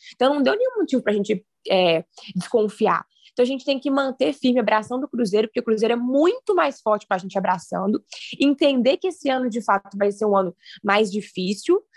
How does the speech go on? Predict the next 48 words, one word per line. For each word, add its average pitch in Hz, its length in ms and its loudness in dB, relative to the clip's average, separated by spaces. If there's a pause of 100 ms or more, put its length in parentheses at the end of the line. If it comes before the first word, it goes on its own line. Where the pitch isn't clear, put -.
(160)
mas 247 240 2
pensar 277 460 0
que - 240 -12
isso 440 320 -2
é 392 60 2
necessário 294 600 -2
pra 285 120 -4
gente 254 200 -6
voltar 269 420 0
a 254 40 -4
ser 254 160 -6
o 254 40 -6
que 285 60 -8
a 262 40 -4
gente 247 320 -6
era. 214 340 2 (580)
É, 196 260 2
é 202 60 0
em 208 160 -4
passos 262 460 -2
pequenos 254 480 -2
que - 80 -2
a - 20 4
gente 269 120 -2
vai 277 120 2
chegar 208 600 0 (380)
é, 196 420 4
naquele 220 360 0
patamar 226 580 -2
que - 60 -10
a 240 40 -4
gente 226 120 -10
nunca 226 180 -4
deveria 233 320 2
ter 233 120 -4
deixado, 202 480 0
mas 202 160 -2
infelizmente 208 580 -2
por 196 120 -14
causa 196 240 0
de - 100 -20
corrupção 202 720 0 (320)
e 190 100 0
por 196 280 -4
causa 185 460 2 (320)
de 185 220 0
péssimas 196 540 0
gestões, 220 600 0